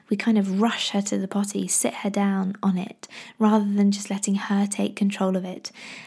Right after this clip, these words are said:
Um, and you're probably all thinking, "Oh yeah, Emma, this is obvious." But <laughs> sometimes when you've got everything else going on and clearly not feeling my best,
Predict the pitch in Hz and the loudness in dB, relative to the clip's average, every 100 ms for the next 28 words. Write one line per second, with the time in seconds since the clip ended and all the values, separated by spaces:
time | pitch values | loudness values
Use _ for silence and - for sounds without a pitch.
0 | - 190 190 190 208 208 240 359 220 196 | -2 0 2 0 0 2 4 4 2 0
1 | 175 180 175 180 160 - 170 226 269 262 | -4 -4 -4 -6 -8 -8 -6 -4 -2 -2
2 | 240 226 233 233 - - - 185 202 - | 0 0 -2 -2 -6 -8 -8 -10 -10 -14
3 | - - - - 220 196 - 220 208 196 | -14 -18 -18 -2 2 2 2 0 2 0
4 | - 262 254 196 208 202 - 202 202 - | 2 0 0 -2 -2 -4 2 2 2 4
5 | 208 196 190 170 170 175 180 - 165 165 | 4 6 2 -2 -4 -4 -4 -6 -6 -6
6 | 196 180 - 196 175 165 - - 190 165 | -6 -6 -2 0 2 0 -2 2 4 2
7 | 165 180 175 180 - - | -2 0 0 0 -4 -6